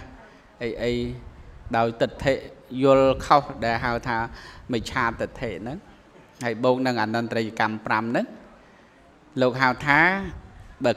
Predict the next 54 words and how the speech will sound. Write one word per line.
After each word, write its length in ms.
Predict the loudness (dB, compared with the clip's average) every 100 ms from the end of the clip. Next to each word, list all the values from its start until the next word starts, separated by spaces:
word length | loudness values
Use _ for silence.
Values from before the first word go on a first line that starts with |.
| 2
nông 300 | 2 2 2
tệ 160 | 0
cạ 220 | 4 2 4
mê 160 | -2
tệ 120 | -2
ca 260 | 0 4 4
cầm 160 | 2 -4
pi 140 | -2
ạp 180 | -2 -2
bạch 100 | -6 0
thầm 220 | 0 0
nâng. 160 | -4 -4
Lột 140 | -4
hào 220 | -4 -6
thà 320 | -6 -4 -4 -6 -20 -20 -20 -20 -20 _
nị 320 | -2 4 4
dạ 180 | 4 2 4
ta 480 | 6 8 6 2 -2 0
thầm 320 | 8 8 8
mê. 220 | 4 4 -2 -6
Bảo 160 | -4
nị 160 | 0 0
dạ 100 | 0 2
ta 180 | 4
thầm 300 | 4 4 2
mê 180 | 4 0
nâng 200 | 0 0
bộ 180 | 2 2 0
thô 160 | 0 0
nâng 140 | 0
tiền 540 | -6 2 2 4 0 -2
mà. 80 | -4 -8 -18 -20 -20 -20 -14 0
Bộ 160 | 2
nị 140 | 4 2
để 140 | 0
trâu 280 | 4 6 6
ạ 80 | 4
tô 220 | 4 6
hẳn 160 | 6
nâng 160 | 4 4
trầy 220 | 2 0
cam 320 | 4 6 6
hay 220 | 4 4 4
nâng 200 | 2 2
nị 80 |
dạ 140 | 2 0
ta 160 | 2 2
mày 120 | 0
cha 220 | -2 0
tật 180 | 0 0
thệ 160 | -2 -2
nâng. 160 | -2
Người 100 | -4
ta 160 | 2 0